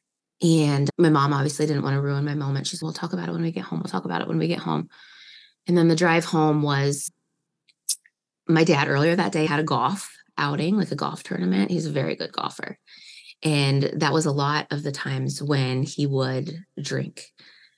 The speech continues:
And he apparently drank to a point that he had either forgotten about the pageant and or just couldn't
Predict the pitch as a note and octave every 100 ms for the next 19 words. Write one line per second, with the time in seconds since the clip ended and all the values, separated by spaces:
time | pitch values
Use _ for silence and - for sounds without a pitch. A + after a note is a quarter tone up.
0 | _ _ _ _ _ _ _ _ _ _
1 | _ - F#3 D#3+ D3+ C#3+ C#3 C#3 C#3+ -
2 | - _ _ _ _ _ _ _ _ -
3 | - - G3 F3 E3+ D#3 D3 - D3 -
4 | - B3+ C4 G#3 - C#3+ C3 C#3 A3 D4+
5 | - _ - - - - E3+ C#3+ C#3 -
6 | D3 C#3 D3+ C3+ C3 C3+ - C#3 C3+ C#3
7 | C#3 C#3 - C3+ B2+ C3+ D3 D#3+ D#3+ -
8 | C#3+ C#3 C#3+ - C#3+ C#3+ C3+ - - -
9 | C#3 C#3 C#3 C3+ C#3 C3+ C3 C3+ C3+ C3+
10 | C3 C#3 C3+ C3+ C#3+ - _ _ _ -
11 | _ _ _ _ - E3+ - - - -
12 | C#3 C3